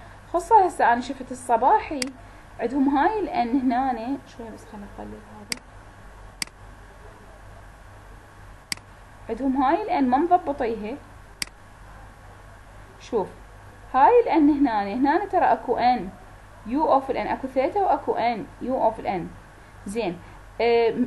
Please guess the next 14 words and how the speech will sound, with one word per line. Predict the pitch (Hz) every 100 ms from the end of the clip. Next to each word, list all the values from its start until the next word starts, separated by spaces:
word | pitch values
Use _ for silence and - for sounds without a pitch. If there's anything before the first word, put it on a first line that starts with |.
| - -
يعني | 240 226 247
بعملية | - 277 359 427 440 392
التضبيط | 370 277 254 254
شوية | - 311 320
بالجدول، | 285 - 330 262 254 226
شوية | - 269
بالجدول | 254 359 349 294 -
ركزوا | 381 - 294 269
بيها، | 202 220 - - - 220
يعني | 214 226
بال، | 196 247 302
بال، | - 214 320 330 311 285 254 233 233 - - - - -
خل | 202
اكبرها | 208 220 202 214 214